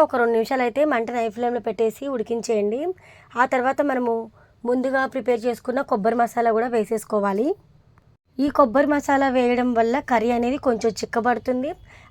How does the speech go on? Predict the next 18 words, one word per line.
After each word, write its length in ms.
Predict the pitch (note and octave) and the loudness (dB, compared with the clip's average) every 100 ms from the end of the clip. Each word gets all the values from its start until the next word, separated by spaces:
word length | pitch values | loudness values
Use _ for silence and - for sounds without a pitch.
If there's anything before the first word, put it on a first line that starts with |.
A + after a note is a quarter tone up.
| A3+ | 2
అలానే 280 | A#3+ A#3+ C4+ C4+ | 4 4 0 0
టేస్ట్ 260 | B3+ - B3+ | -2 0 2
కూడా 120 | B3+ A3 | 4 4
బాగుంటుందండి. 640 | G#3+ A3+ A#3 A3 G3+ G#3+ E4+ F4+ - - - A#3 | 4 4 2 2 2 0 -2 -6 -16 -20 -6 0
ఇలా 120 | B3 A#3+ | 0 2
ట్రై 120 | A3+ A#3+ | 2 4
చేసి 180 | C#4+ - | 2 2
చూడండి, 280 | C4 B3 - | 2 2 2
చాలా 220 | A3 G#3 A3 | 4 4 4
బాగుంటుంది. 520 | A3+ A3 A3 A3 G#3+ E4 - - - _ - _ _ _ _ _ - | 4 4 2 0 0 -2 -6 -14 -20 _ -20 _ _ _ _ _ 0
అలానే 320 | C4 C#4 D4 E4 D4+ | 2 2 4 2 2
కొంచెం 280 | B3+ - D4+ C#4+ | 0 0 -2 0
కూరతో 280 | C#4 C4+ D4+ | 0 4 2
ఎక్కువ 260 | - C4+ C4 | 2 0 2
అన్నం 180 | B3+ B3 | 2 0
అయితే 120 | A#3+ B3 | 0 2
కలుస్తుందనమాట. 720 | A#3 A#3 - B3 A3+ A3 G#3+ B3+ F#4+ - - - - B3+ | 2 0 -2 0 0 0 -2 -4 -6 -8 -20 -20 -4 -2
మనకి 240 | C4 B3 | -2 -4